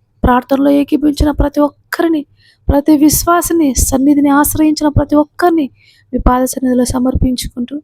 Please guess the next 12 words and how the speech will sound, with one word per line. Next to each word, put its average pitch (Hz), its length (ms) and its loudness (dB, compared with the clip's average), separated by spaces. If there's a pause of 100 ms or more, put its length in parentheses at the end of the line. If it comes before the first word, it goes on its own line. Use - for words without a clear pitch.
(380)
నా 247 180 -2
ప్రభును, 269 420 0
నా 285 200 2
రక్షకుడును, 320 560 0
త్వరలో 240 320 -2
రానయ్యున్న 240 600 0 (240)
నా 247 100 2
రాజుల 269 460 4
రాజగు 269 400 2
యేసుక్రీస్తును 262 960 2
ఉన్నతమైన 302 600 0
నామంలో 233 500 -2